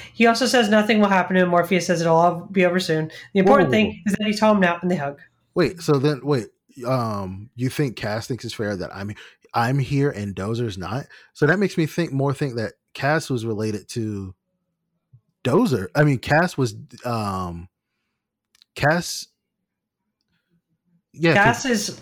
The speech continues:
Speaker 1: Cass is Link's sister,
Speaker 2: But
Speaker 1: and
Speaker 2: she
Speaker 1: she was dating Dozer.
Speaker 2: Dozer. Yeah, so if he thinks that Cass would be happier if Dozer was alive than him, then that makes me think that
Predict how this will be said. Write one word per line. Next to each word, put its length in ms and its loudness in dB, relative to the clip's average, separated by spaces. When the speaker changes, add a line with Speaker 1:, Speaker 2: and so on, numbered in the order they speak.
Speaker 1:
Cass 300 2
is 140 -6
Link's 280 2
sister, 580 0
Speaker 2:
But 100 2
Speaker 1:
and 100 4
Speaker 2:
she 260 2
Speaker 1:
she 100 -2
was 200 2
dating 380 2
Dozer. 320 2
Speaker 2:
Dozer. 180 -6
Yeah, 260 2
so 420 -2
if 240 0
he 280 0
thinks 560 -4
that 280 -4
Cass 440 -4
would 320 -4
be 400 -6
happier 640 -4
if 220 -14
Dozer 420 -2
was 160 -2
alive 600 -4
than 160 -10
him, 500 -4
then 100 -4
that 180 -2
makes 220 -4
me 160 -2
think 260 -6
that 240 -6